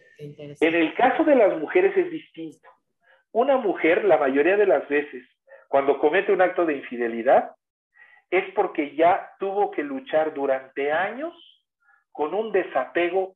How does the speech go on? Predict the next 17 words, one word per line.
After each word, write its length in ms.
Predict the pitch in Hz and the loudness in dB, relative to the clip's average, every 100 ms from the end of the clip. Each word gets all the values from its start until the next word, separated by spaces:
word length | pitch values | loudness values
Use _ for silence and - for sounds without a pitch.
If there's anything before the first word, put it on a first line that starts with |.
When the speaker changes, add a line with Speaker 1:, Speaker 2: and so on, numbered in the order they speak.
| - | -8
Speaker 2:
tremendo 840 | 135 131 135 180 226 254 359 349 _ _ _ _ - | -6 -6 -6 -8 -6 -4 -4 -6 _ _ _ _ -8
en 200 | 143 143 | -6 -4
donde 480 | 151 143 147 151 _ 127 | -6 -4 -6 -6 _ _
ya 180 | 185 196 | -2 -2
dejó 500 | 190 - - 170 175 | -2 -6 -8 -4 -2
de 140 | 151 | -4
amar 260 | 120 117 127 | -6 -6 -4
a 60 | 117 | -4
la 140 | 107 | -6
persona. 220 | - - _ _ _ 143 | -12 -20 _ _ _ -20
Speaker 1:
Ah. 400 | 135 123 117 - | -20 -18 -20 -16
Speaker 2:
O 60 | - | -8
sea, 200 | 160 156 160 | -6 -6 -8
muy 280 | 190 254 247 | -8 -6 -4
frecuentemente 800 | 196 175 185 185 180 175 180 170 | -4 -4 -6 -6 -8 -8 -6 -6
las 180 | 135 131 | -6 -8
mujeres 360 | 123 160 180 | -8 -6 -6